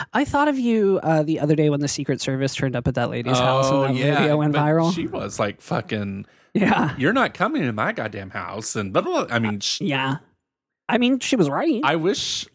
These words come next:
Speaker 2: I would have had that. No, I was young. I
Speaker 1: Right,
Speaker 2: was,
Speaker 1: right.
Speaker 2: you know, I didn't know what to do.
Speaker 1: No, I'm,
Speaker 2: So.
Speaker 1: I'm, I, I would not be, I don't do well with authority
Speaker 2: Mm-hmm.
Speaker 1: figures, so I, that would not go well for me. I, um,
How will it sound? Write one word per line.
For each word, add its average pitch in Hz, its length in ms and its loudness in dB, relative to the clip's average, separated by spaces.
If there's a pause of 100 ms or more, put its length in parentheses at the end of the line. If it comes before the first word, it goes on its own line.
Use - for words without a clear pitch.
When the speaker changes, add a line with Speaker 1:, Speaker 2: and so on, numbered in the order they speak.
(140)
Speaker 2:
I 123 100 2
would 135 140 2
have 117 100 -2
had 110 220 -4
that. 120 160 0
No, 110 340 -4
I 139 80 -2
was 156 260 -2
young. 113 460 -2
I - 40 -6
Speaker 1:
Right, 143 240 6
Speaker 2:
was, - 180 -2 (160)
Speaker 1:
right. 120 320 -2
Speaker 2:
you 117 100 -2
know, 101 180 -2
I 104 120 -2
didn't 123 260 -4
know 95 320 -8
what 107 120 -10
to 98 100 -16
do. 101 360 -8 (300)
Speaker 1:
No, 127 380 4
I'm, 311 240 6
Speaker 2:
So. 98 340 -6
Speaker 1:
I'm, 196 300 4 (120)
I, 143 280 2
I 139 100 2
would 135 200 0
not 117 340 -6
be, 117 360 -4 (160)
I 170 100 6
don't 185 200 4
do 147 140 6
well 123 200 2
with 131 140 4
authority 131 540 2
Speaker 2:
Mm-hmm. - 260 -8
Speaker 1:
figures, 110 560 -2
so - 500 -2 (320)
I, 123 120 -2
that 123 180 0
would 123 80 -2
not - 180 -6
go - 120 -2
well - 180 -2
for - 140 -2
me. - 240 -4 (540)
I, 143 200 6
um, 131 400 0